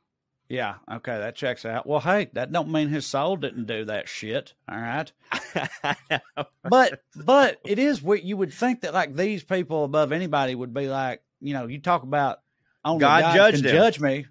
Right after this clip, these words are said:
Speaker 1: right? Yeah, you know what I mean? It's like,
Speaker 2: Mm-hmm.
Speaker 1: I get them being like, "Well, look, his body may be dead, but his spirit's gotta pay for this shit." But I would think they would be like, "Yeah, that's what God's for." Like, are they trying to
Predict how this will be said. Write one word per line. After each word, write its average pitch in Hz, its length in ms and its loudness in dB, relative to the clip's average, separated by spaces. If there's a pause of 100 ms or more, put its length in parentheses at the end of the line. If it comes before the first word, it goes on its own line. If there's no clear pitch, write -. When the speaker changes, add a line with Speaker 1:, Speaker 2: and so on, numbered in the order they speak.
Speaker 1:
right? 139 300 -2
Yeah, 180 140 0
you 156 100 -2
know 165 60 0
what 165 140 -2
I 170 60 0
mean? 180 80 0
It's 147 80 -8
like, 156 300 0
Speaker 2:
Mm-hmm. 170 400 -12
Speaker 1:
I 139 100 0
get 196 160 2
them 175 180 -2
being 165 240 2
like, 151 280 0 (100)
"Well, 185 160 -2
look, 208 220 0
his 185 260 0
body 185 360 4
may 131 160 0
be 120 120 -4
dead, 117 320 -4
but 110 80 -8
his 170 180 -6
spirit's 170 460 0
gotta 110 200 -6
pay 170 340 0
for - 160 -10
this 160 180 -6
shit." 117 400 -8
But 135 300 -6
I 139 120 -2
would 151 200 -4
think 156 200 -4
they 143 120 -4
would 147 100 -6
be 143 120 -6
like, 139 180 -8
"Yeah, 180 160 0
that's 175 180 -4
what 139 200 -4
God's 151 420 0
for." 104 420 -6 (600)
Like, 135 160 -2
are 143 40 0
they 151 140 0
trying 151 280 0
to 131 120 0